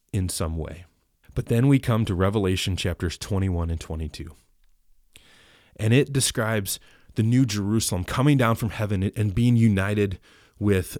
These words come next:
the new earth. Heaven and earth are united. And significantly, the new Jerusalem is measured. Now, it's easy to read past this and,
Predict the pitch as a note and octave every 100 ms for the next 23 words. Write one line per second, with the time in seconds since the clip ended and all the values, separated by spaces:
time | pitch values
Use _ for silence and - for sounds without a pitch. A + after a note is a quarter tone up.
0 | - G2+ G2+ A2 - F#2 E2+ - - -
1 | _ _ _ _ _ - C#3+ D#3+ D3+ A2
2 | B2 A#2+ - G#2+ G2 F#2 _ _ G2 F2+
3 | E2 F2 D#2 - _ _ _ _ _ _
4 | _ _ _ - - A2+ - G#2+ F3+ -
5 | F#2+ - D2 G2+ - _ _ _ _ _
6 | _ _ _ _ _ _ G#2+ A2 C3 C3+
7 | A#2 A2+ A#2+ A2+ G2 F#2+ - F2+ E2+ -
8 | - - F#2 C3 G2+ - - - _ _
9 | _ _ _ _ _ _ G2+ F#2+ F2+ -
10 | A2 - A#2+ C3 E3 E3 B2+ F#2 F#2+ F2+
11 | - E2+ - - - - - - F2+ E2+
12 | F2+